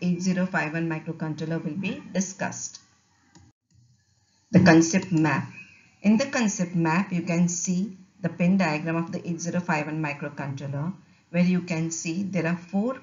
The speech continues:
ports, port zero, port one, port two, and port three. Thirty-two pins out of the forty pin I C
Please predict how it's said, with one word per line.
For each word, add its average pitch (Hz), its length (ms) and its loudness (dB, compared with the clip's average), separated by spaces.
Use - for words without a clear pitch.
ports, 185 460 -2
port 175 400 -4
zero, 165 520 -2
port 175 260 -2
one, 156 480 -2
port 180 300 -2
two, 151 220 -8
and 165 260 -4
port 160 280 -6
three. 185 300 0
Thirty-two 220 440 0
pins 190 380 0
out 175 160 -2
of 170 80 -4
the 180 80 -2
forty 175 360 -4
pin 185 360 -2
I 170 140 0
C 165 460 -6